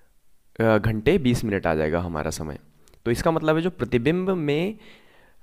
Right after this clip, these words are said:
अ, दर्पण में जो प्रतिबिंब बन रहा होगा घड़ी का, उसमें जो समय है वह क्या होगा, चार घंटे और बीस मिनट दिखा रहा होगा। तो इसका, इस आधार पर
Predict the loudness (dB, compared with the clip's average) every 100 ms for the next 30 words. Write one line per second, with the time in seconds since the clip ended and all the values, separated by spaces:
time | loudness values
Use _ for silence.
0 | -6 0 0 2 0 2 0 0 0 -2
1 | -2 -2 0 0 0 0 0 0 -2 0
2 | 0 0 0 -2 -4 -6 -2 -2 0 -2
3 | -2 -2 -2 -2 -2 -2 -2 0 0 -2
4 | -4 0 0 2 -2 -10 -18 -20 _ -18
5 | -10 -8 -4 -2 -2 -4 -6 -6 -4 -2
6 | 0 0 -4 -6 -6 -6 -6 -6 -6 -6
7 | -4 -4 -4 -2 0 0 -2 -4